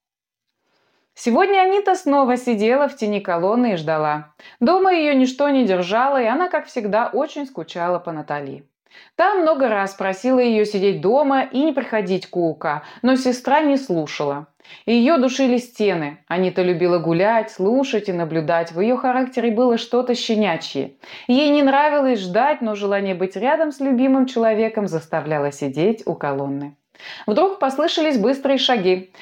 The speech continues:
Кто-то бежал в сторону Аниты. Девушка привстала и выглянула из тени.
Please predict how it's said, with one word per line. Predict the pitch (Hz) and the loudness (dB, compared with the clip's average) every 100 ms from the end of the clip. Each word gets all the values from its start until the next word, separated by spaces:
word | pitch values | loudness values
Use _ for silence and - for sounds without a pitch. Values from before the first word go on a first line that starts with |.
| - - | -20 -14
Кто-то | - 202 208 | -2 0 2
бежал | 196 190 277 247 | 2 2 2 0
в | |
сторону | - 196 180 175 | -2 -4 -4 -2
Аниты. | 185 202 180 - - - | -2 -2 -6 -8 -16 -14
Девушка | 170 220 202 202 - | -4 0 2 0 -4
привстала | 190 175 - - 240 294 285 | -6 -8 -6 -2 0 2 0
и | 277 214 | 0 -4
выглянула | 190 240 254 233 226 214 | -2 0 2 2 2 0
из | 208 | -4
тени. | - 175 160 156 | -4 -4 -4 -12